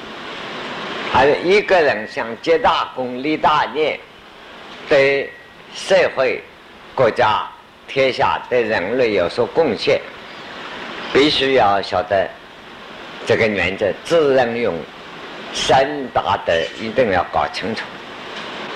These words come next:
搞清楚就是说，怎么样才能做到真正的智慧？好学，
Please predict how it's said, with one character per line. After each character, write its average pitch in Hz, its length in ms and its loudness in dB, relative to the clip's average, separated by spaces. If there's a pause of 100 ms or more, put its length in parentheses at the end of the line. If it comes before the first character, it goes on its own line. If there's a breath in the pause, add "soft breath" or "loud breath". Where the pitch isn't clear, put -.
(480)
搞 151 160 6
清 147 240 0
楚 143 160 2
就 127 220 2
是 110 80 -4
说， 120 300 0 (380)
怎 107 220 2
么 131 80 0
样 170 240 6
才 127 140 0
能 117 220 -4
做 135 160 0
到 113 180 2
真 175 360 -2
正 147 220 -2
的 107 140 4
智 139 240 -2
慧？ 110 220 -2 (340)
好 120 280 2
学， 110 260 -2